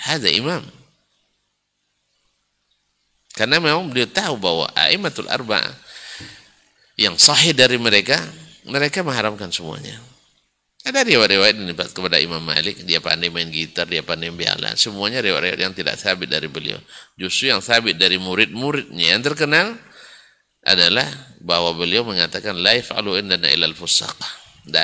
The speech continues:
ada yang melakukan itu di negeri kami kecuali orang-orang fa-, fasik. Oleh itu, ya akhi fillah, eh,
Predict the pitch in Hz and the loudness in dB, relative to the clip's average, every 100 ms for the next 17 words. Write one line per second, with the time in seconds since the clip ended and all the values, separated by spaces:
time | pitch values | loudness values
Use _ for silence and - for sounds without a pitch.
0 | 98 107 104 98 90 - 85 87 85 90 | 4 4 4 2 0 0 -4 -4 0 -4
1 | - 113 90 110 110 104 92 92 95 90 | -4 -10 -4 -2 0 0 2 0 2 0
2 | 117 107 95 95 82 92 92 101 110 151 | -2 -4 -2 2 2 0 -2 -2 -2 -2
3 | 160 - - 120 - - - - - - | -4 -18 -16 -14 -10 -4 -4 -4 -16 -20
4 | - - - - - - - - _ _ | -20 -20 -20 -18 -16 -18 -20 -20 _ _
5 | _ - 160 170 120 76 - 90 80 - | _ 2 4 4 2 0 -2 -6 -10 -10
6 | 76 90 147 143 - _ _ _ _ - | 0 0 0 -10 -20 _ _ _ _ -20
7 | _ _ _ 90 92 90 85 85 | _ _ _ 0 2 4 4 2